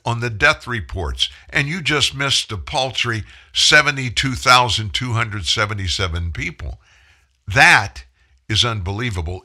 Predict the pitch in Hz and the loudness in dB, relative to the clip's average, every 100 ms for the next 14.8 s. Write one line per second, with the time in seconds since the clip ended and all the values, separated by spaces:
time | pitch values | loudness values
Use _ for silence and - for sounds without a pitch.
0 | - 123 123 127 170 202 139 113 110 113 | -4 -2 -2 0 0 2 0 -2 -4 -4
1 | 87 73 80 - - 107 - - - - | -4 -6 -8 -16 -10 -6 -6 -6 -8 -8
2 | 175 160 85 65 60 62 _ _ _ - | -6 -6 -6 -6 -8 -14 _ _ _ -6
3 | 98 90 - - 92 - 69 - - _ | -4 -2 -2 -2 -2 -4 -6 -6 -10 _
4 | _ _ _ _ _ _ _ _ _ _ | _ _ _ _ _ _ _ _ _ _
5 | _ _ 113 131 160 160 135 120 139 196 | _ _ -4 2 2 2 0 2 4 4
6 | 151 - - _ 107 131 123 110 - 120 | 0 -4 -6 _ -2 0 0 -2 0 0
7 | 107 87 95 92 107 139 87 67 - _ | -2 -4 -4 -2 -2 -2 -4 -6 -10 _
8 | _ _ _ - 117 110 - 131 196 - | _ _ _ -4 -2 -2 2 2 2 2
9 | 117 107 113 _ _ _ _ - 113 107 | 2 0 -4 _ _ _ _ -2 -2 0
10 | 107 131 127 107 107 123 - 107 101 95 | 0 4 2 2 0 0 0 -4 -2 -2
11 | 98 - - 143 - 117 107 110 107 110 | 0 0 0 -2 -4 -10 -6 -6 -4 -2
12 | 113 98 104 104 - 113 107 - - - | -2 -2 -2 -2 -2 -4 -6 -14 -12 -8
13 | 123 135 - - 196 139 104 80 65 _ | -6 -6 -8 -8 -6 -4 -2 -4 -6 _
14 | - 104 107 92 80 78 67 | -8 0 2 2 0 -4 -6